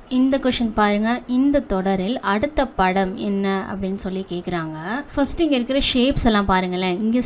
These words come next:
சர்க்கிள் இருக்கு, ஸ்கொயரு, இங்க சர்க்கிள், உள்ள ஸ்கொயர் இருக்கு, இங்க வெளியில ரெக்டாங்கிள் மாதிரி இருக்கு, உள்ள சர்க்கிள் இருக்கு. அப்ப ஷேப்லாம் என்னன்னா மாறி மாறி மாறி மாறி வந்துட்டு இருக்கு. ஆப்ஷன்ல பாருங்களேன் என்ன கொடுத்துருக்காங்கன்னு.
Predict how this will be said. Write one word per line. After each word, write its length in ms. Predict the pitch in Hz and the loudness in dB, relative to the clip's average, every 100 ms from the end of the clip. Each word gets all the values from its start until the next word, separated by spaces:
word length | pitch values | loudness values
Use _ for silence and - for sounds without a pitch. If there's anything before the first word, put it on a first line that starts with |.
| - | 0
சர்க்கிள் 360 | 220 233 233 | 0 0 -2
இருக்கு, 540 | 196 175 - 220 349 339 | -2 -4 -4 -4 -4 -6
ஸ்கொயரு, 800 | - - 175 175 185 180 185 320 - - - - - - - - - | -12 -4 -2 -2 -4 -4 -4 -4 -6 -20 -20 -20 -20 -20 -20 -20 -4
இங்க 300 | 240 254 262 - | 0 2 0 2
சர்க்கிள், 460 | 208 196 - 302 | 2 0 -2 -4
உள்ள 380 | 320 214 226 247 | -4 -4 0 -2
ஸ்கொயர் 440 | 240 180 170 175 170 | -2 -4 -2 -4 -4
இருக்கு, 480 | 165 - 208 294 | -10 -10 -8 -6
இங்க 360 | 233 220 226 214 | -6 -6 -4 -2
வெளியில 340 | 240 277 254 | 0 2 2
ரெக்டாங்கிள் 600 | 202 180 - 254 254 247 214 | 0 -2 0 2 4 4 2
மாதிரி 300 | 202 208 208 | 2 0 0
இருக்கு, 380 | 190 - 294 | -4 -2 0
உள்ள 280 | 226 220 233 240 | 2 2 2 0
சர்க்கிள் 280 | 190 180 180 | -2 -4 -6
இருக்கு. 280 | 175 160 165 | -8 -12 -14
அப்ப 180 | - 208 - | -12 -10 -4
ஷேப்லாம் 540 | 233 285 294 240 240 | -2 -2 -2 -2 -2
என்னன்னா 440 | 196 208 196 175 220 - - - - | -4 -6 -6 -4 -6 -8 -20 -20 -8
மாறி 340 | 214 233 277 285 | -2 0 2 2
மாறி 360 | 247 220 208 | 0 -2 -4
மாறி 340 | 190 180 180 180 | -4 -4 -6 -6
மாறி 340 | 175 196 247 | -6 -4 -2
வந்துட்டு 340 | 202 185 196 | -2 -6 -8
இருக்கு. 260 | 190 170 175 - - - | -10 -14 -16 -16 -20 -6
ஆப்ஷன்ல 560 | 214 285 - 349 294 208 | 2 4 4 2 0 0
பாருங்களேன் 600 | 185 185 180 175 175 170 | -2 -2 -4 -4 -6 -6
என்ன 240 | 196 202 | -6 -6
கொடுத்துருக்காங்கன்னு. 800 | 208 202 190 180 165 165 170 170 | -6 -8 -10 -12 -12 -12 -8 -8